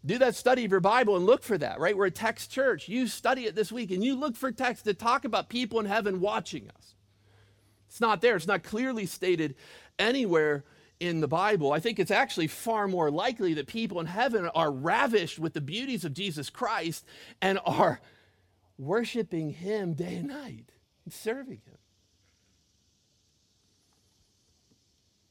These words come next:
I, however, both agree and disagree with what scholars, how they've reacted against this. I agree that the author is not speaking of these people as witnessing us from heaven.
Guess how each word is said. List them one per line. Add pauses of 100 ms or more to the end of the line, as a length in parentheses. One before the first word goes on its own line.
(920)
I,
however,
both
agree
and
disagree
with
what
scholars, (360)
how
they've
reacted
against
this.
I
agree (360)
that
the
author
is
not
speaking
of
these
people
as
witnessing
us
from
heaven.